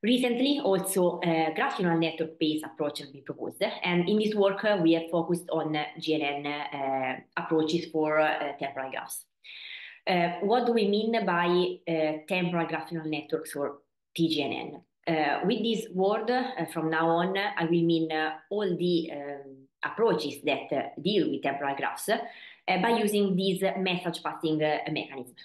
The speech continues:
So basically, G N N, uh, s-, mm, store the information contained in, uh, a node V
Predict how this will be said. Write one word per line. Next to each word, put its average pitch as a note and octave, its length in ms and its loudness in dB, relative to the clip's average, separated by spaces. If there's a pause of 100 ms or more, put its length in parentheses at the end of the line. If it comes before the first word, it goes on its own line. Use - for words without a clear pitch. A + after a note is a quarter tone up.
(260)
So F3 180 0
basically, G3 440 0
G F3+ 160 2
N E3+ 100 2
N, F#3 300 0
uh, A3+ 120 0 (120)
s-, D3+ 420 -2 (300)
mm, D3 840 -4
store A#3+ 480 2
the D3+ 140 2
information D#3+ 640 0
contained D#3 540 0
in, C#3+ 340 -4
uh, C#3 220 -4
a - 20 -4
node D#3 240 2
V C#3+ 340 -2